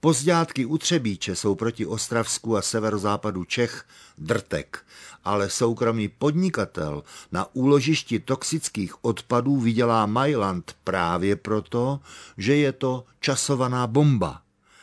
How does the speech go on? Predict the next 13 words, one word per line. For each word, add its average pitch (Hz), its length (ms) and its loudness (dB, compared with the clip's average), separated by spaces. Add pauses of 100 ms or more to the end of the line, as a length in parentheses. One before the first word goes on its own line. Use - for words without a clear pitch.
(520)
A 202 120 2
vzpomene 151 580 2
si - 180 0
ještě 131 320 -2
někdo 120 320 -2
na 107 140 0
zeminu 147 460 2
vytěženou 110 680 0
pod 101 220 -2
budoucí 113 920 -2 (320)
O 113 440 2
two 117 440 0
arénou 98 1000 0